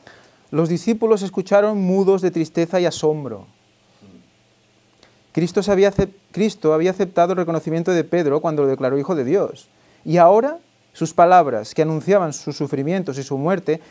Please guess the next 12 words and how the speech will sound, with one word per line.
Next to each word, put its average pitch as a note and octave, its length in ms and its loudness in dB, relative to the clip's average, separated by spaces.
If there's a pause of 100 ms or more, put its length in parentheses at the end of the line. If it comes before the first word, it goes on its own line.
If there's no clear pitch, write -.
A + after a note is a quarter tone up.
(120)
parecían E3 400 2
incomprensibles. E3+ 1080 -4 (1500)
Pedro F3+ 320 4
no A3+ 100 2
pudo F3+ 240 4
guardar C#3+ 320 2
silencio. B2+ 580 -8 (680)
Lo A#2+ 80 -20
que G3+ 60 -20
decías, G#2 400 -12
¿no? D3 140 -20 (760)
¿Qué, - 80 -18